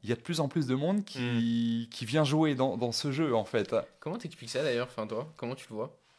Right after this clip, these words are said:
Speaker 2: Est-ce que,
Speaker 1: Euh.
Speaker 2: justement, bah, le fait qu'il y ait des sociétés d'investissement clés en main qui ont commencé à apparaître,
Speaker 1: Bien sûr.
Speaker 2: euh, ça a joué ?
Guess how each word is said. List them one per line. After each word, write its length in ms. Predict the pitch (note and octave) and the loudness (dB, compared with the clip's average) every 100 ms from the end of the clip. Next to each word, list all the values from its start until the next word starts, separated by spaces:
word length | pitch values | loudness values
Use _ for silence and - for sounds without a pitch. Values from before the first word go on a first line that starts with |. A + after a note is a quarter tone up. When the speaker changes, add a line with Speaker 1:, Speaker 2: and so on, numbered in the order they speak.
| _ - | _ -8
Speaker 2:
Est-ce 140 | A2 | -2
que, 80 | F#3+ | 0
Speaker 1:
Euh. 80 | - | 0
Speaker 2:
justement, 340 | - C3 D#3 | -4 -6 -2
bah, 160 | A#2 G#2+ | 0 -2
le 60 | |
fait 180 | - B2 | -6 -10
qu'il 140 | - | -8
y 40 | G#2 | -10
ait 20 | |
des 20 | G#2 | -10
sociétés 240 | - - | -10 -8
d'investissement 400 | A2 G#2+ - A2+ | -6 -6 -8 -10
clés 160 | A2 A2+ | -6 -6
en 60 | |
main 140 | A2+ B2+ | -4 -8
qui 200 | - G#2 | -10 -10
ont 240 | G2+ G2+ | -8 -10
commencé 380 | G2+ G2+ G2+ A2 | -10 -12 -8 -8
à 60 | |
apparaître, 500 | G#2 G#2 G#2+ B2+ - _ _ - | -6 -6 -4 -4 -6 _ _ -12
Speaker 1:
Bien 120 | G2+ | -10
sûr. 140 | G2+ G2 | -8 -8
Speaker 2:
euh, 260 | G2+ G2 G2+ | -6 -8 -8
ça 180 | - | -8
a 60 | G#2 | -8
joué ? 260 | G#2 C#3 | -8 -8